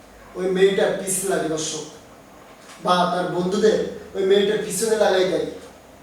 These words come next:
যে, "দেখো যে এই মেয়েটা কি করতেছে।" আর এই মেয়েটা, এই ছেলেটাও যে তিন বছর ধরে মেয়েটাকে ভালোবাসে, ও কিন্তু দেখার চেষ্টা করে যে এই মেয়েটা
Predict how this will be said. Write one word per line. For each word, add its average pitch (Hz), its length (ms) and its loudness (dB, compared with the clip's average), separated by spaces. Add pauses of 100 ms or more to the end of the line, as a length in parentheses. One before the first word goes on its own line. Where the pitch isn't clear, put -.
(800)
যে, 190 140 2
"দেখো 180 480 0 (600)
যে 180 100 -4
এই 185 60 2
মেয়েটা 180 340 0
কি - 140 -10
করতেছে।" - 500 -6 (1900)
আর 170 80 -8
এই 175 100 -4
মেয়েটা, 185 260 2 (440)
এই 190 300 4
ছেলেটাও 190 600 2 (380)
যে 151 120 -12 (100)
তিন 175 240 -4
বছর 190 260 -2
ধরে 190 80 2
মেয়েটাকে 185 320 -2
ভালোবাসে, 156 460 -4 (1500)
ও 214 160 6
কিন্তু - 240 0
দেখার 240 320 4
চেষ্টা 247 260 0
করে 202 180 0 (680)
যে 170 60 -6
এই 180 60 0
মেয়েটা 185 260 -2